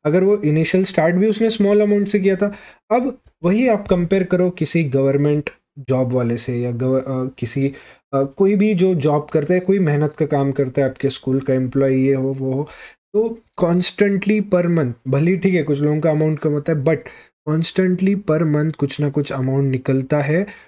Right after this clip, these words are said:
और लाइफ टाइम वो अमाउंट रहता है। और उनके पास देखो कि दो-दो, तीन-तीन फ्लैट्स इन्वेस्टेड, यहाँ इन्वेस्ट, वहाँ इन्वेस्ट, यहाँ ज़मीन, वहाँ ज़मीन। तो एक अप्रोच देखो उनका, slow and steady growth का अप्रोच होता है, लॉन्ग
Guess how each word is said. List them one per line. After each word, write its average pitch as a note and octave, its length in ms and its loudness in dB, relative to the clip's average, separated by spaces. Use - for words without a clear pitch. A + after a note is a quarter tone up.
और C#3+ 260 2
लाइफ B2+ 560 0
टाइम E3+ 200 2
वो D#3+ 120 2
अमाउंट D3 320 0
रहता C3 220 0
है। D#3 60 2
और F3 240 -4
उनके D3+ 380 0
पास D#3 180 2
देखो D3+ 240 2
कि D#3+ 100 0
दो-दो, C3 360 2
तीन-तीन C#3 480 0
फ्लैट्स C3+ 540 0
इन्वेस्टेड, C3+ 680 0
यहाँ C3+ 320 -2
इन्वेस्ट, C3+ 440 -2
वहाँ C3 160 -4
इन्वेस्ट, C3+ 380 -2
यहाँ C3 160 0
ज़मीन, C#3 320 0
वहाँ C3+ 200 -4
ज़मीन। C#3+ 320 0
तो G3+ 300 -2
एक F3+ 240 -4
अप्रोच D#3 480 0
देखो C#3+ 280 0
उनका, A#2+ 340 -6
slow E3 380 2
and D#3 180 0
steady C#3+ 460 0
growth C3 300 -2
का C#3+ 140 0
अप्रोच C3 320 -2
होता B2+ 200 -2
है, C#3+ 60 2
लॉन्ग C3+ 520 0